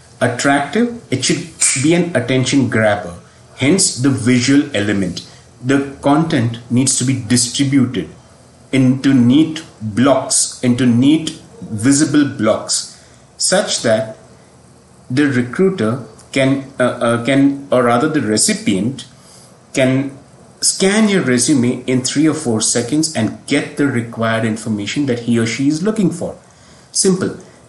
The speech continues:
These are simple tips. Keep this in mind,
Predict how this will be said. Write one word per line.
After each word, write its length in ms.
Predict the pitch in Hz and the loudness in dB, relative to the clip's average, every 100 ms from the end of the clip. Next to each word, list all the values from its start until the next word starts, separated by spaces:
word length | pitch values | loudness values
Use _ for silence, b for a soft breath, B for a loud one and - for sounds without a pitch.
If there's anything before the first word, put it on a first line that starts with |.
| B | B
These 420 | 131 190 240 233 - | -2 2 4 2 0
are 320 | 190 196 - | 0 0 -2
simple 540 | - 214 214 226 220 | 0 0 2 0 0
tips. 460 | - 180 - - - | 2 0 0 -8 -6
Keep 280 | - 240 233 | 2 2 2
this 200 | 214 - | 0 0
in 160 | 208 151 | 2 2
mind, 480 | 135 160 131 - | 2 2 0 -2